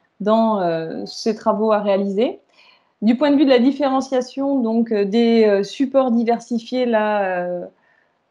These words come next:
je ne sais pas exactement, euh, quelle était la nature, euh, des supports diversifiés qui étaient, euh,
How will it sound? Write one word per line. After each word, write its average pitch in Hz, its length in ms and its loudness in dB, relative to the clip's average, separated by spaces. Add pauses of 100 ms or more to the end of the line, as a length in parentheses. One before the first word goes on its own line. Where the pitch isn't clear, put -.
(200)
je 202 140 -2
ne 208 100 0
sais 214 180 -4
pas 226 260 4
exactement, 214 840 -2
euh, 185 520 -6 (140)
quelle 214 200 2
était 208 200 0
la 202 120 4
nature, 202 640 -6
euh, 170 180 -4
des 180 140 -4
supports 202 380 -4
diversifiés 208 680 -6
qui 220 80 -6
étaient, 208 360 0
euh, 170 320 -2